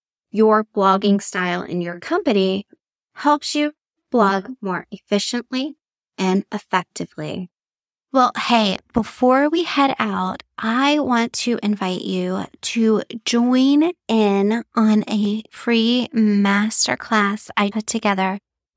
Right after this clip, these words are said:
on the five secrets to owning the first page of Google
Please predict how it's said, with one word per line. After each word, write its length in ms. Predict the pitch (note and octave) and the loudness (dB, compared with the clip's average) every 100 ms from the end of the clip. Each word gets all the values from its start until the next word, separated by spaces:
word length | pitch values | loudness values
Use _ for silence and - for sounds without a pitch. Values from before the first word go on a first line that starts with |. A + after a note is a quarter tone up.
| _ | _
on 180 | A3+ A3+ | 2 4
the 100 | A3 | 2
five 460 | - A3 A3+ B3+ C4+ | 0 2 2 0 -4
secrets 580 | - - A3+ A3 A3 - | -6 -4 -2 -2 -2 -4
to 140 | - - - | -6 -8 -2
owning 440 | A#3 C4 A#3+ G#3 | 2 4 4 2
the 140 | G#3+ G#3+ | 0 -2
first 340 | - G3+ - | 0 -2 0
page 240 | B3 B3+ C4 | -2 0 0
of 100 | B3 | 0
Google 460 | A#3+ G#3 G3+ G#3 | 0 2 0 0